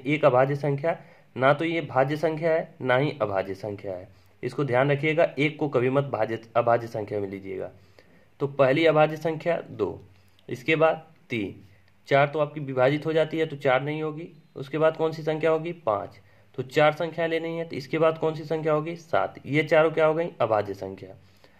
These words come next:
और इनका हमसे क्या पूछ रहा है? एलसीएम। तो इनका एलसीएम अगर निकालें तो देखिए, अभाज्य संख्याओं का जो एलसीएम होता है इनका गुणनफल ही होता है, क्योंकि इनमें ऐसे कोई संख्या कॉमन होती नहीं है।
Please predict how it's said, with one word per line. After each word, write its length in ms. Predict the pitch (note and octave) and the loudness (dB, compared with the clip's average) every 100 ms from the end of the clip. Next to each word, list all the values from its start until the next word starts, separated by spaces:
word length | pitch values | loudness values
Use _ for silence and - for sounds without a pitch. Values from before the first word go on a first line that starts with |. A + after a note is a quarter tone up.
| _ - | _ 0
और 120 | C#3 | 2
इनका 300 | D3 D3 E3+ | 2 4 2
हमसे 220 | E3 E3 | 2 -2
क्या 160 | D#3 D#3+ | -2 0
पूछ 200 | D#3+ D#3+ | -2 -2
रहा 140 | E3 | 0
है? 140 | E3 - | 0 0
एलसीएम। 440 | A#2 G2+ G2+ F#2+ G2 - _ _ - | -2 -2 -8 -10 -12 -20 _ _ -12
तो 60 | - | -4
इनका 340 | C3+ C#3 D#3 D3 | 0 2 4 4
एलसीएम 440 | D3 C#3 C#3 E3+ E3+ | 2 -2 -2 0 2
अगर 180 | D#3+ | 2
निकालें 380 | D#3+ D#3 D#3+ E3+ F3 _ _ - | 0 2 2 2 -6 _ _ -12
तो 60 | |
देखिए, 240 | B2+ A#2+ G#2 | -10 -6 -2
अभाज्य 480 | - B2 C3+ D3+ D#3 | 0 2 2 2 -4
संख्याओं 460 | E3+ D#3 D#3+ D#3+ | -6 -4 2 2
का 100 | D#3+ | 2
जो 180 | D#3 C#3 | -2 0
एलसीएम 360 | C3+ B2+ C#3+ D#3+ | 0 0 0 2
होता 240 | D3 D3 | 2 2
है 180 | D#3+ E3 - | 2 0 -6
इनका 220 | C#3 C#3+ | -2 0
गुणनफल 480 | D3 B2+ B2 A#2 C3 | 2 2 2 0 0
ही 60 | G#2+ | 2
होता 240 | G2+ G2+ | 0 0
है, 60 | G2+ | -2
क्योंकि 300 | C#3 C#3+ C#3+ | -2 -4 -2
इनमें 240 | D3 E3 | -2 0
ऐसे 220 | D#3+ D#3 | 0 0
कोई 200 | D#3+ D#3+ | -4 -6
संख्या 420 | D#3+ - C#3 C#3+ D#3 | -6 -6 -4 -2 0
कॉमन 280 | D3+ D3 D3 | 0 2 2
होती 280 | C3+ C#3+ | 0 0
नहीं 180 | F3 E3 | -2 -2
है। 140 | D#3 | -4